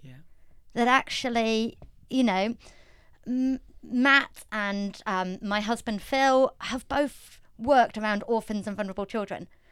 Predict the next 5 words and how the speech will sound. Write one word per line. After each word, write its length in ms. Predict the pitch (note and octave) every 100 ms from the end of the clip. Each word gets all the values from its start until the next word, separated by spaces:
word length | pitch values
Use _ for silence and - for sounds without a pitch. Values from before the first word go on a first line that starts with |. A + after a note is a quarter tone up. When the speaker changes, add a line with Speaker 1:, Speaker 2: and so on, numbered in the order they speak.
| _ - _ - -
Speaker 2:
Matt 280 | - B3+ F4+
has 240 | A3+ A3+ - - -
adopted, 760 | G3+ - G4+ - - F#3+ D#4
<laughs> 680 | - B3 - C#4+ - - -
Phil 560 | - - D4 C#4 C#4